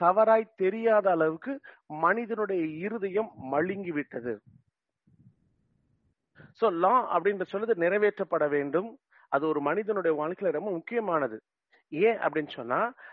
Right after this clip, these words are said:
மனுஷன் உலகத்துக்கு ஒத்த வேஷம் தரித்து, கண்கள் குருடாகி, பிரபஞ்சத்தின் அதிபதி அவருடைய கண்களை குருடாக்கி, ஒளியை பார்க்க முடியாதபடி இருள் அடைந்து விட்டது. வாலிபன் தன் வழிய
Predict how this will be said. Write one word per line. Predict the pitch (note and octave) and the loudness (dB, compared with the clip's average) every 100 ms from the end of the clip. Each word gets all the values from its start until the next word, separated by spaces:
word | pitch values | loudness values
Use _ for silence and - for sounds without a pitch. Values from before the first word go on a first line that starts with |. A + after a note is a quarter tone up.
| - C#3 | -16 -4
மனுஷன் | C#3+ G#3 B3+ - A3 | -2 0 -2 -2 -2
உலகத்துக்கு | D#3 E3+ A#3 A#3+ - B3 A#3 F#3+ | -2 0 2 0 -4 -8 -6 -4
ஒத்த | E3+ - - A#3+ | -4 -4 0 2
வேஷம் | F3 G#3+ - G3+ | 2 0 0 -4
தரித்து, | E3 C#3+ D3 - C#3 A2+ E3 G#3 _ _ _ _ _ _ _ _ - | 0 0 0 -4 -4 -2 -4 -6 _ _ _ _ _ _ _ _ -2
கண்கள் | G3 A#3 B3+ B3 A#3 - - | 0 2 4 4 4 -4 -4
குருடாகி, | B3 A#3+ G3+ D3 B2 | 0 4 4 2 -6
பிரபஞ்சத்தின் | - G3 G#3 A#3 A#3 A3+ | 2 4 4 2 -2 -2
அதிபதி | F3 F3 A3+ G#3+ G#3 | 2 2 0 0 4
அவருடைய | F#3+ F3+ D#3+ | 4 4 0
கண்களை | E3+ G#3+ A#3 A3+ F3 - - _ - | -2 0 4 6 4 2 -16 _ -10
குருடாக்கி, | G#3+ A#3+ A3+ F3+ - B2+ C#3 G#3+ _ _ _ _ | -6 0 4 2 0 -8 -8 -10 _ _ _ _
ஒளியை | D#3+ G3+ C4+ D4+ C#4 C4+ - | 0 2 2 2 0 -4 -6
பார்க்க | F#3+ G3+ A#3 - A3+ | -4 -2 -2 0 0
முடியாதபடி | G3+ G3+ G3 F#3 F3 F#3+ A3+ F3 | 0 0 4 4 4 0 -4 -8
இருள் | F#3+ B3+ A#3 | -4 -2 2
அடைந்து | E3 D#3+ D3+ | 2 2 0
விட்டது. | C3 - G2+ - _ _ _ _ - - - - _ _ _ _ _ _ - | -2 -2 -4 -8 _ _ _ _ -20 -16 -16 -16 _ _ _ _ _ _ -20
வாலிபன் | D3 F3+ C#4+ D#4 C4+ B3+ | -4 0 2 2 0 -2
தன் | A3 F#3+ | 0 -2
வழிய | F3+ G3 B3+ A#3+ E3+ D3 G#3+ | 2 0 2 4 4 2 -2